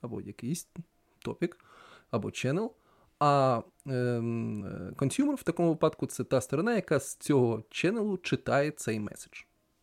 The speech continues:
І якщо говорити про підходи, тут те ж саме. Тобто в нас є producer-driven і к-, і consumer-driven контрактне тестування. Тобто producer-driven тестування — це продюсерний сервіс або, е, наприклад,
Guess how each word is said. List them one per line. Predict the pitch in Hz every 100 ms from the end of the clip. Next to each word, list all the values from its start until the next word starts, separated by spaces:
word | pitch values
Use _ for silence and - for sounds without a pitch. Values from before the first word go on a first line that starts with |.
| _ - - - - _
І | 190 180 123 104 -
якщо | 135 123 131
говорити | 120 120 123 110
про | -
підходи, | - - - 269 269 196 _ _ _
тут | 175 185 - -
те | 151
ж | -
саме. | - 110 104 - _ _
Тобто | 147 - 131 113 _ - _ -
в | 123
нас | 139 127 - - -
є | 120 120
producer-driven | - 120 208 - 202 190 180 170 165
і | 220
к-, | - 160
і | 160
consumer-driven | - 120 - 110 113 127 113 110 -
контрактне | - 117 120 - 117
тестування. | 107 - 110 101 117 -
Тобто | 127 -
producer-driven | - 135 139 135 117 113 117 110
тестування — | 123 - 117 110 110
це | - 131 110 - _ - - _
продюсерний | - 127 123 117 - 147 151 135 _ -
сервіс | - 123 123 139 -
або, | 113 110 95 - _ _ _ -
е, | 113 104
наприклад, | 110 113 - 113 -